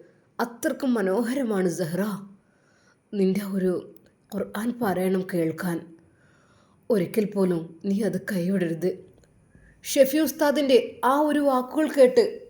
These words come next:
അവൾ പൊട്ടി പൊട്ടി കരഞ്ഞു. അവളുടെ തേങ്ങൽ ഷെഫി ഉസ്താദ് ശ്രദ്ധിച്ചു. ബത്തൂൽ, അവൾ അവളുടെ ആ ഒരു മറ നീക്കി അതാ മുന്നോട്ട് ഇരുന്നു. അതെ, അപ്പോഴും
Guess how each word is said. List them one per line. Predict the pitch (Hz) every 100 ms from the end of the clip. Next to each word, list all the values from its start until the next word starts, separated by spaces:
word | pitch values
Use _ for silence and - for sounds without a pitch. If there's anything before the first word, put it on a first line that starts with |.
| -
അവൾ | 226 202 185 - -
പൊട്ടി | 226 - -
പൊട്ടി | - 208 180 220
കരഞ്ഞു. | - 180 175 185 185 - - _ _ _ _ _ _ -
അവളുടെ | 233 196 226 196 - - -
തേങ്ങൽ | 214 196 220 202 - -
ഷെഫി | - 214 - 214
ഉസ്താദ് | 196 - 185 180 -
ശ്രദ്ധിച്ചു. | - 196 170 185 - 185 - - - _ _ _ _ _ -
ബത്തൂൽ, | 202 202 - 254 196 - - - _ - - _ _
അവൾ | 208 208 190 - -
അവളുടെ | 214 202 214 190 175 -
ആ | 226 285
ഒരു | 277 277
മറ | 240 220
നീക്കി | 247 214 - 180 170 - - - -
അതാ | 202 185 180 - -
മുന്നോട്ട് | 208 180 180 185 190 175 - - - - - - - - - -
ഇരുന്നു. | 175 175 185 - - - - - -
അതെ, | 196 175 170 -
അപ്പോഴും | 208 - 233 220